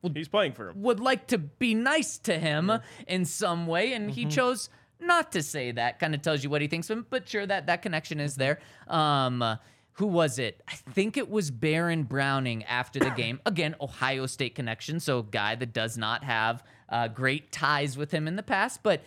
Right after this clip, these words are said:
Speaker 1: uh, he just simply said, "No, I, I, I don't want him as coach."
Speaker 3: <laughs>
Speaker 1: Uh, and, or, you know, "Would you be happy about it?" "No, I wouldn't be."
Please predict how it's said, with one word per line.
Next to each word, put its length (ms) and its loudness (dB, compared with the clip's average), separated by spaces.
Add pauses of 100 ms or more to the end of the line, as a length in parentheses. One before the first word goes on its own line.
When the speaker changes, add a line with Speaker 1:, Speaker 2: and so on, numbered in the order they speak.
(220)
Speaker 1:
uh, 240 4
he 200 -4
just 240 -2
simply 260 -2
said, 300 0
"No, 260 4 (340)
I, 460 0 (460)
I, 80 -2
I 20 2
don't 120 0
want 120 2
him 80 -8
as 80 -10
coach." 480 -6
Speaker 3:
<laughs> 80 -8
Speaker 1:
Uh, 720 6 (260)
and, 380 0
or, 400 2
you 140 -2
know, 100 0
"Would 160 0
you 60 0
be 100 0
happy 340 0
about 220 2
it?" 120 -4
"No, 220 4
I 120 0
wouldn't 300 -4
be." 220 -2